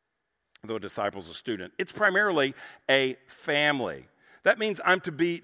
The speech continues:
devoted to you like I am to my family, even my extended family. Even though it's talking about brothers here, but it, just taking the family picture larger, I think it still applies. I'm to be devoted to my brother, to my family, to my sister,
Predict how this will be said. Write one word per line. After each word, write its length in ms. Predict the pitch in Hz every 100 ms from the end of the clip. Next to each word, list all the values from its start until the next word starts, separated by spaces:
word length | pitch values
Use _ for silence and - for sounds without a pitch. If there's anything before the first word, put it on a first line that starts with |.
| 117
devoted 640 | 156 117 131 185 220 175
to 100 | 160
you 400 | 143 135 131 135 - -
like 220 | 131 151 156
I 140 | 151
am 460 | - 175 180 151 151 - _ -
to 120 | 180
my 160 | 170 160
family, 600 | - 180 196 180 113 104
even 200 | 143 165
my 160 | 185 180
extended 640 | - - 175 185 180 107
family. 520 | - 101 90 80 76 76 _ - -
Even 120 | 151
though 60 |
it's 80 | 175
talking 160 | - 170
about 200 | 151 107
brothers 440 | 143 156 127 107
here, 200 | 135 113
but 180 | 104 135
it, 180 | 156 139
just 240 | 185 -
taking 320 | - 220 196
the 100 | 147
family 600 | 131 - 165 180 170 151 127 - _ -
picture 560 | - - - 143 113 -
larger, 560 | 117 117 123 117 98
I 60 | 90
think 260 | - 143
it 120 | - -
still 440 | - 123 113 98
applies. 520 | 95 - 117 107 87 - - -
I'm 160 | 170 202
to 40 |
be 140 | 170 151
devoted 580 | 127 147 170 170 151 147 - _
to 100 | 165
my 140 | 143
brother, 460 | 123 147 185 156 160
to 160 | -
my 160 | 139 131
family, 480 | - 165 175 151 151
to 140 | -
my 120 | 139
sister, 460 | 123 196 185 165 151